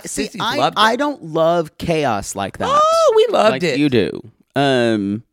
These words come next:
Speaker 1: and we're taking a week off the week of July fourth. They're also going to be in the following week of that, there are going to be some special guests
Speaker 2: There
Speaker 1: that I'm
Speaker 2: are.
Speaker 1: contact, 'cause you're getting a new face on.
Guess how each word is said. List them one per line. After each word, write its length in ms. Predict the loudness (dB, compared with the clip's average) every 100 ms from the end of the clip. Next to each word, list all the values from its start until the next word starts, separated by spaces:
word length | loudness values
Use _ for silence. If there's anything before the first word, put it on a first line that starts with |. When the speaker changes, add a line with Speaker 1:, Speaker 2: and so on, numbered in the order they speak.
| _ _ -20 -20 -18 -2
Speaker 1:
and 100 | 2
we're 100 | 2
taking 400 | 2 2 2 2
a 60 | 4
week 280 | 2 0 0
off 380 | 2 4 2 0
the 100 | 2
week 220 | 2 2
of 120 | -2
July 380 | -2 2 2 2
fourth. 520 | 0 0 4 4 2 -2 2
They're 180 | 4
also 400 | 6 4 2 -2
going 300 | -2 -2 -2
to 80 | -4
be 460 | -2 -2 0 -2 -4 _ _ _ _ _
in 240 | -2 -2 -4
the 80 |
following 600 | -4 2 4 4 2 0
week 220 | 2 2 0
of 80 |
that, 320 | -2 0 -2 -6
there 180 | -4 -2
are 60 | -2
going 240 | -2 -2
to 60 | -2
be 120 | -4
some 200 | -6 -10
special 480 | -6 -2 -2 -4 -10
guests 720 | -4 -2 -2 -6 -14 -18 -8
Speaker 2:
There 100 | -2
Speaker 1:
that 60 | 2
I'm 220 | 2 2
Speaker 2:
are. 120 | 0
Speaker 1:
contact, 440 | -2 -2 -2 -4 -4
'cause 160 | -8 -12 -18 -2
you're 300 | 4 4 4
getting 300 | 0 0 -2
a 60 |
new 160 | -2 -2
face 480 | -2 -2 0 0 -2
on. 460 | -2 -4 -8 -10